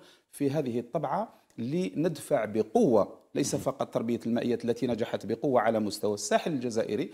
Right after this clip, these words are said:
Speaker 1: يعني في الأقفاص، وإنما أيضا نعطي قوة لدفع، لأنه إحنا نحتاج مناصب شغل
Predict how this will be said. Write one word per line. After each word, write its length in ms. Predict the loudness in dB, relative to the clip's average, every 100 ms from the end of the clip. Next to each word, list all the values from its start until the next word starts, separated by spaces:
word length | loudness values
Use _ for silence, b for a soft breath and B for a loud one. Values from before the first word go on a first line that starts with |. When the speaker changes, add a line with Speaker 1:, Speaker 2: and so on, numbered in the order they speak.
| B B -6
Speaker 1:
يعني 180 | -4
في 100 | 0
الأقفاص، 600 | -2 -2 -4 -2 -4 -4 -8
وإنما 480 | -2 2 4 2 2
أيضا 300 | 2 2 0 B B B
نعطي 320 | 0 0 0
قوة 340 | 0 2 4 4
لدفع، 360 | 2 -2 -4
لأنه 320 | -4 0 2 2
إحنا 180 | 0
نحتاج 360 | -2 -4 -4 -4
مناصب 320 | -4 -6 -8
شغل 280 | -8 -8 -8